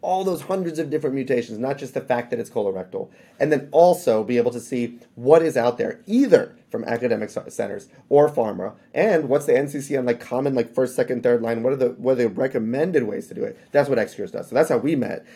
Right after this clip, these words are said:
And then X Cures like, "Hey, Sanjay, love what you're doing. Like, keep teaching about these things so that people can understand why they are or aren't getting certain therapies." But they try to do that as well. It's a free service where you can get basically, you just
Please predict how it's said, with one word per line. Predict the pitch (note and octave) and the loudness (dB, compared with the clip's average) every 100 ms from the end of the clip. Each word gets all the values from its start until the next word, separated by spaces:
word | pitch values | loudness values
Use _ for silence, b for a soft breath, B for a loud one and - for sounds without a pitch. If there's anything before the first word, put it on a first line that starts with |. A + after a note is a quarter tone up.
| B | B
And | A2+ | 0
then | B2+ | 2
X | - | 2
Cures | C#3+ A2+ | 0 -2
like, | G2 - b b | -6 -10 b b
"Hey, | |
Sanjay, | F#2+ D3+ C3 G2 G2 - - | -4 -2 2 0 -2 -12 -18
love | G#2 G2+ | -8 -6
what | F#2+ G2 | -6 -6
you're | |
doing. | A#2 F#3+ D#3+ C#3 | 2 4 4 0
Like, | A2+ - - - | -4 -6 -20 -12
keep | F3 D#3 - | -8 -8 -8
teaching | - A3+ A3+ E3+ | 0 0 0 0
about | A#2+ G#2 | 0 -2
these | A2 F2+ | -6 -10
things | A2 G#2+ | -10 -6
so | A#2 | -4
that | A#2 | -4
people | A#2 | -4
can | A#2+ A2+ | -6 -6
understand | G#2+ A2+ | -6 -8
why | G2+ G2+ | -6 -4
they | G2+ | -2
are | A#2 B2 A2 | 0 0 -2
or | |
aren't | A2+ A#2+ | -4 -6
getting | A#2 F#2+ | -8 -10
certain | G#2+ G2+ | -12 -4
therapies." | A#2+ A#2+ A2 G#2 - B B | 0 0 -2 -12 -14 B B
But | - A2+ | -6 2
they | C#3+ | 2
try | D3+ D#3+ | 4 0
to | |
do | C#3+ C#3 | 2 2
that | B2+ | 4
as | A2+ | 2
well. | A2 G2 | 0 -6
It's | G#2+ | -6
a | |
free | - C3+ | -6 -4
service | C#3+ B2+ A#2 A2 | 0 2 2 0
where | A2+ | -2
you | G#2+ | -4
can | G#2 A2 | -6 -6
get | G#2 G#2 | -4 -2
basically, | A#2+ A#2+ - A2 G#2 B B B B - | -4 -4 -8 -6 -8 B B B B -8
you | C#3+ | -4
just | D#3 | -4